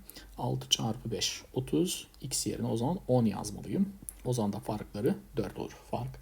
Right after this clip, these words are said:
artıyor gördüğünüz gibi. Y gördüğüm yere dokuz yazarsam, e, dokuz çarpı beş, kırk beş, x gördüğüm yere de on beş yazmam gerekir. Fark altıya çıktı. Demek ki en büyük sayılarla hareket edersem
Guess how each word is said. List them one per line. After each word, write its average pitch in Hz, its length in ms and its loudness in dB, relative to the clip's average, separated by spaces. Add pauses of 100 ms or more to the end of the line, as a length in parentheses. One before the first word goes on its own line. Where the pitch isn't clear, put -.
artıyor - 340 -6
gördüğünüz - 420 -8
gibi. - 140 -10 (680)
Y 143 160 2
gördüğüm 139 380 6
yere 117 280 4 (160)
dokuz 139 260 0
yazarsam, 139 600 2 (540)
e, 113 220 2
dokuz 120 200 -2
çarpı - 260 -4
beş, - 160 2
kırk 139 320 2
beş, - 300 2
x - 200 0
gördüğüm 104 340 4
yere 98 220 -2
de 208 140 4 (420)
on 131 240 4
beş - 240 2
yazmam 104 440 -2
gerekir. 131 460 0 (100)
Fark - 440 -4 (120)
altıya 101 400 -4
çıktı. - 360 2 (720)
Demek 180 300 2
ki 147 320 6 (220)
en 147 260 2
büyük 104 200 2
sayılarla 87 560 0 (280)
hareket - 460 -4
edersem 147 580 0